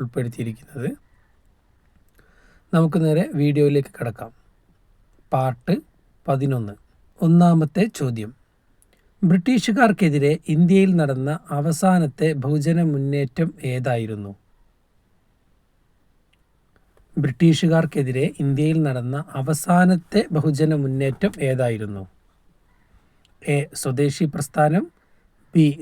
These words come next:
നിസ്സഹകരണ പ്രസ്ഥാനം, സി, സൈമൺ കമ്മീഷൻ എതിരെ, സൈമൺ കമ്മീഷനെതിരെയുള്ള സമരം, ഡി, ക്വിറ്റ് ഇന്ത്യ സമരം. ഉത്തരം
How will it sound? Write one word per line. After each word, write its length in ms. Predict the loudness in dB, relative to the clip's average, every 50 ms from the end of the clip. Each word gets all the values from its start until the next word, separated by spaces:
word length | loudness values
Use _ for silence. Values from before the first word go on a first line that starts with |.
| -4 -2
നിസ്സഹകരണ 680 | -2 -2 -4 -2 -2 0 0 0 2 0 0 0 0 -2 -2
പ്രസ്ഥാനം, 500 | -4 -8 -10 -2 2 2 4 4 2 0 -2 -6 _ _ _ _ _ _ _ _ _ _ -14 -6
സി, 140 | 0 2 2 2 2 -4 _ -20 -16 -8
സൈമൺ 400 | -4 -2 0 0 0 2 0 0 -2 -2 -2
കമ്മീഷൻ 420 | 0 0 0 0 -2 0 -2 -2 -2 -2 _ _ _ _ _ _ _ _ _ _ _ _ _ _ _ _ _ _ _ -4 -2
എതിരെ, 200 | 0 0 -2 0 0
സൈമൺ 260 | 2 2 4 2 2 2
കമ്മീഷനെതിരെയുള്ള 800 | 2 4 4 4 2 2 0 0 2 2 2 2 2 2 0 -2 -2 -4
സമരം, 340 | -2 -2 0 0 0 -2 -4 _ _ _ _ _ _ _ _ 0
ഡി, 100 | 2 2 2 0 -4 _ -4
ക്വിറ്റ് 240 | -4 -4 -4 -2 -8 -4
ഇന്ത്യ 260 | -4 -2 -2 -2 -4 -4 -6
സമരം. 320 | -6 -8 -8 -8 -10 -10 -14 _ _ _ _ _ _ _ _ _ _ _ _ _ _ _ _ _ _ _ -20 _ _ _ _ _ _ _ _ _ _ _ 0 0
ഉത്തരം 360 | 4 6 6 6 6 4